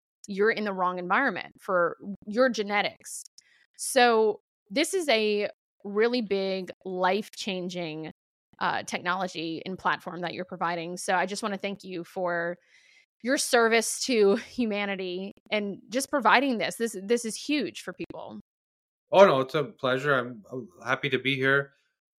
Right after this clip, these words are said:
Speaker 2: Um, a-, and amazing people like yourself. Like, part of the reason why this is possible is because people like you are looking for the best and trying to help your audiences. And,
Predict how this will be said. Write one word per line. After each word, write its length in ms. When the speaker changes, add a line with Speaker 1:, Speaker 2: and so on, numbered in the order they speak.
Speaker 2:
Um, 420
a-, 200
and 120
amazing 460
people 280
like 220
yourself. 500
Like, 180
part 180
of 60
the 60
reason 340
why 460
this 220
is 120
possible 640
is 80
because 400
people 280
like 160
you 140
are 80
looking 360
for 120
the 100
best 300
and 100
trying 200
to 60
help 220
your 100
audiences. 520
And, 220